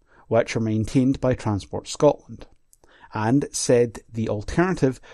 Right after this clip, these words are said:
would be to consider tolling. Introducing a toll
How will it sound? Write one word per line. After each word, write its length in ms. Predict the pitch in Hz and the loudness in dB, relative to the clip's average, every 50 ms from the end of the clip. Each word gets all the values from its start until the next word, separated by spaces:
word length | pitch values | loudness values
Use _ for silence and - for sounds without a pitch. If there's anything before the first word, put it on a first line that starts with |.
| - - - _ - | -20 -20 -16 _ -2
would 220 | 120 120 110 101 | -2 0 0 4
be 480 | 131 127 120 117 131 139 147 135 - _ - | 4 4 4 4 2 0 -2 -6 -10 _ -12
to 240 | - - 123 113 107 | -6 -4 -4 -4 -4
consider 680 | - - - 101 - - - 139 - 120 113 113 - _ _ - | -6 -8 -8 -6 -4 0 0 0 0 0 -2 -2 -4 _ _ -12
tolling. 460 | - - 139 139 123 117 156 - - - _ _ _ _ _ _ _ _ _ - - - - - - - | -6 -2 -2 -2 -2 -4 -8 -12 -16 -20 _ _ _ _ _ _ _ _ _ -20 -20 -20 -20 -16 -8 -4
Introducing 540 | 117 113 101 - 107 98 107 95 - 104 101 | -4 -2 -2 -4 -6 -6 -6 -4 -4 -2 -4
a 80 | 98 | -4
toll 440 | - - - 165 160 143 143 147 - | -4 -2 2 4 6 6 6 4 0